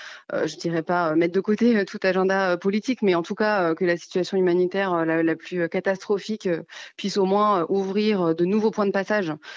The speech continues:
qui étaient très, très difficiles à, à négocier depuis, euh, de nombreuses années déjà. Pour l'instant, euh, c'est absolument pas, euh, le cas, ni par la Turquie, euh, à part évidemment le point de passage de Bab el Hawa qui, qui a, qui a laissé passer un convoi de dix camions là, euh, ce week-end, mais c'est tout pour l'instant.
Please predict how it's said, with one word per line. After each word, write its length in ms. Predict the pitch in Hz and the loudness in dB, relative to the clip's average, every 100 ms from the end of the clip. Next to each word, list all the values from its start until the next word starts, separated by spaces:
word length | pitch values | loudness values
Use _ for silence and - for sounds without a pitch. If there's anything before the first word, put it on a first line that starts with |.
| - - | -20 -4
qui 120 | 175 | -2
étaient 160 | 170 | 0
très, 320 | 180 - - - | -4 -2 -2 -2
très 160 | 208 | -2
difficiles 420 | 185 - - 214 | -4 -6 -6 -2
à, 320 | 185 156 151 151 | 0 0 0 0
à 160 | - | 2
négocier 420 | 185 185 196 - | 2 4 2 0
depuis, 380 | 185 170 - 170 | -4 -4 -4 -2
euh, 100 | 156 | 0
de 120 | 160 | 2
nombreuses 420 | 170 170 165 190 175 | 2 2 2 0 2
années 180 | 180 | 4
déjà. 380 | 170 170 208 226 | 2 2 2 0
Pour 140 | 175 175 | 0 -2
l'instant, 500 | 170 - 220 220 180 | -2 0 0 2 2
euh, 120 | 165 | 0
c'est 200 | - 165 - | -2 -4 -2
absolument 540 | 202 - 196 180 175 | -6 -4 -2 0 0
pas, 320 | 202 196 185 | 0 0 2
euh, 40 | 170 | 2
le 120 | 175 | 0
cas, 180 | 190 156 - - - - | 0 -4 -8 -16 -10 -2
ni 300 | 185 214 208 | 2 2 2
par 100 | 185 | 0
la 120 | 180 | -2
Turquie, 520 | - 170 - 247 302 - - - _ - | -4 -8 -2 -2 -2 -8 -20 -20 _ -4
euh, 520 | 175 165 160 156 156 | 0 2 2 2 0
à 140 | - 156 | -2 -4
part 180 | 180 | -2
évidemment 340 | 170 165 165 170 | -2 -2 0 2
le 80 | 165 | 0
point 140 | 165 | 0
de 60 | 156 | -4
passage 240 | 165 175 | -2 -2
de 80 | 175 | -2
Bab 120 | 165 | -2
el 120 | 170 | 0
Hawa 260 | 180 175 185 | 0 2 0
qui, 320 | - - 151 | -4 -14 -14
qui 200 | - 175 | -6 -2
a, 180 | 160 160 | 0 -2
qui 140 | - | -4
a 40 | 160 | -2
laissé 220 | 170 185 | 0 0
passer 260 | 175 180 - | 0 0 0
un 160 | 190 185 | 2 2
convoi 440 | 190 190 180 190 | 2 2 2 2
de 120 | 175 | 2
dix 160 | 160 175 | -2 -2
camions 360 | 190 185 190 | 0 2 4
là, 260 | 180 175 165 | 2 2 0
euh, 60 | 156 | -2
ce 140 | 185 | -4
week-end, 320 | 170 - 202 | -6 0 0
mais 280 | 170 160 151 | 2 0 -2
c'est 160 | - 151 | -4 -8
tout 260 | - 247 | -2 -2
pour 180 | 311 - | -2 -2
l'instant. 440 | 165 160 - 240 | -2 -2 -2 -2